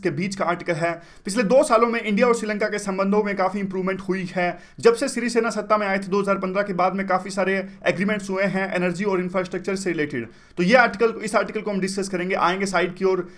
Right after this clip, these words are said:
ये आर्टिकल भी श्रीलंका का एक आर्टिकल है। दो हज़ार नौ में एक सिविल वॉर हुआ था श्रीलंका के अंदर में।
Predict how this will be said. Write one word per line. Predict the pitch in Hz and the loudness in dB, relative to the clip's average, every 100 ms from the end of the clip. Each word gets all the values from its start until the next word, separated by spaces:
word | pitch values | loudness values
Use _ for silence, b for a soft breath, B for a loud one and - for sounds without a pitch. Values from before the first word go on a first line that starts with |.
| B 151 | B 0
ये | 214 | 4
आर्टिकल | 269 226 202 233 | 4 4 0 0
भी | 233 233 | 0 -2
श्रीलंका | - 202 202 220 | -2 0 0 0
का | 214 | 0
एक | 196 | 0
आर्टिकल | 190 190 202 | 0 0 0
है। | 190 180 | 0 2
दो | 196 | 2
हज़ार | 202 190 | 2 0
नौ | 170 214 | 0 0
में | 220 | -2
एक | 202 | -6
सिविल | 208 202 190 | -6 -2 0
वॉर | 185 | 0
हुआ | 165 165 | 0 -2
था | 185 | -2
श्रीलंका | 185 170 165 180 | -4 -4 -4 -4
के | 180 | -4
अंदर | 147 139 131 | -4 -4 -4
में। | 117 | -4